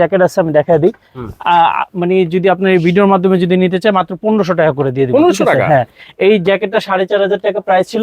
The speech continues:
Speaker 1: but আমরা দিব পনেরোশো টাকা, ঠিক আছে? এই যে এগুলো আছে এক হাজার টাকা।
Speaker 2: এগুলো এক হাজার।
Speaker 1: হ্যাঁ, একদম পানির দামে দিয়ে দিব এগুলো।
Speaker 2: হুম, হুম, হুম, হুম।
Speaker 1: এই যে একটা আছে, ঠিক আছে? এটাও পনেরোশো টাকা
Speaker 2: এটা
Speaker 1: দিব। এই
Speaker 2: পনেরোশো
Speaker 1: পেডিং
Speaker 2: করে।
Speaker 1: জ্যাকেট, হুম।
Speaker 2: আচ্ছা।
Speaker 1: এই পেডিং জ্যাকেট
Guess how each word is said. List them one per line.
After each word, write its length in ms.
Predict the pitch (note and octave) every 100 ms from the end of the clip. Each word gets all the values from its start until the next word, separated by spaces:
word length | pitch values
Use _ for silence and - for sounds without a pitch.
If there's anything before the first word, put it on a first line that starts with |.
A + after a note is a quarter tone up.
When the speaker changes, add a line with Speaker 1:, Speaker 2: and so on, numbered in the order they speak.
| A3
Speaker 1:
but 100 | F3
আমরা 180 | E3+ E3+
দিব 140 | E3+ E3+
পনেরোশো 320 | G3+ G3 E3+ D#3
টাকা, 140 | C3 - _ _ _ _ _ -
ঠিক 100 | F#3+
আছে? 180 | A#3 E3 - F3
এই 60 |
যে 160 | F3+ F#3
এগুলো 200 | F#3 G3+
আছে 140 | F#3+ G#3
এক 120 | -
হাজার 200 | D#3 C#3 -
টাকা। 160 | A#2 C#3 C#3+
Speaker 2:
এগুলো 240 | C#3+ C#3
এক 120 | A2+
হাজার। 200 | A2 F#2 F2+ _
Speaker 1:
হ্যাঁ, 320 | D#3 C#3 C3+ E3+
একদম 260 | F3+ G#3+
পানির 280 | G3 G3 F#3
দামে 200 | F3 E3+ D#3
দিয়ে 120 | D#3
দিব 120 | C3+ B2+ C3
এগুলো। 180 | D3 C#3
Speaker 2:
হুম, 100 | B2+
হুম, 100 | A#2
হুম, 60 |
হুম। 360 | G#2 G2 - _ _ _
Speaker 1:
এই 100 | F3+
যে 60 | F3+
একটা 220 | F#3 G#3
আছে, 200 | F#3 - A#3+
ঠিক 180 | A3+
আছে? 160 | A#3+ G3+ D#3
এটাও 180 | E3 F3 F#3+
পনেরোশো 300 | F3 D3+ D3
টাকা 160 | C3+
Speaker 2:
এটা 100 | C3+
Speaker 1:
দিব। 80 | C#3+
এই 60 | D#3
Speaker 2:
পনেরোশো 180 | F#3 F3+
Speaker 1:
পেডিং 200 | G#3 G#3
Speaker 2:
করে। 80 | G3+
Speaker 1:
জ্যাকেট, 220 | F#3+ F#3 - _ E3
হুম। 220 | D#3 A#2+
Speaker 2:
আচ্ছা। 240 | C3+ - F#2+ - _ F#3
Speaker 1:
এই 120 | F3+
পেডিং 200 | G#3 G3+ G#3
জ্যাকেট 260 | G#3 A3